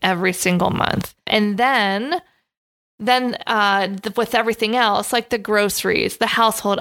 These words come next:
items, the soccer expenses, the, um, you know, vacations,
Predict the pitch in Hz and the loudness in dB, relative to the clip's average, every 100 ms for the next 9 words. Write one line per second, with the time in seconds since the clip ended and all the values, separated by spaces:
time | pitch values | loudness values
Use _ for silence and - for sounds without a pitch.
0 | - 190 185 180 113 - 185 - 196 185 | 0 0 2 0 0 -2 -6 -2 0 2
1 | 185 180 180 - - 302 240 247 220 202 | 2 0 -2 -10 -4 0 0 0 2 0
2 | 196 - 185 175 175 - 185 - - - | -2 -4 0 2 0 0 2 2 2 -2
3 | - 196 202 196 190 185 185 185 - 190 | -4 -2 2 4 4 4 4 2 2 0
4 | 180 175 175 175 226 202 170 175 180 226 | 2 2 0 -2 0 2 2 0 -2 -2
5 | 240 294 269 226 185 170 175 - | 0 0 0 0 0 0 -2 -4